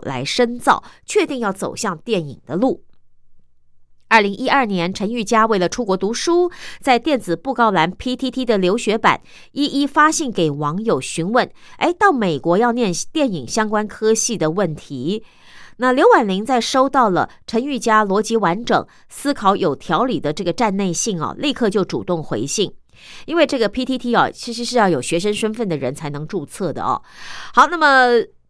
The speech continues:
他就回信给他以后呢，就跟他分析说，电影除了眼睛看到的导演、编剧、演员，那产业的背后更需要有懂得财务控管、资金掌控的人才，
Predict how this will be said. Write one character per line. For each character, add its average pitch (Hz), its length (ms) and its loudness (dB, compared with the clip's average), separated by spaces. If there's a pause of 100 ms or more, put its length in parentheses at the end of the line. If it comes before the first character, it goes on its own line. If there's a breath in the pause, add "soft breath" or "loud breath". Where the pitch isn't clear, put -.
(120)
他 302 120 -2
就 302 120 -2
回 220 160 2
信 269 180 -2
给 185 140 2
他 220 180 2
以 190 140 -2
后 285 240 0
呢， 220 160 0
就 214 100 0
跟 214 100 0
他 214 140 0
分 226 280 -6
析 226 140 -4
说， 226 280 2 (260 loud breath)
电 381 180 4
影 190 160 0
除 - 160 -4
了 214 120 4
眼 151 180 0
睛 208 160 -6
看 254 180 -4
到 214 120 -2
的 180 100 -2
导 170 320 -2
演、 180 320 -2
编 226 300 0
剧、 226 220 -2 (160)
演 147 240 0
员， 147 540 0 (440 loud breath)
那 226 160 2
产 170 220 -4
业 226 120 2
的 214 80 2
背 233 180 2
后 220 160 2
更 330 240 2
需 302 220 -2
要 294 140 6
有 208 120 4
懂 165 280 0
得 165 260 2 (240 loud breath)
财 190 280 2
务 247 200 0
控 302 320 2
管、 165 240 2
资 269 240 -4
金 254 260 -6
掌 147 220 0
控 214 180 -6
的 175 120 2
人 147 200 -2
才， 139 380 -2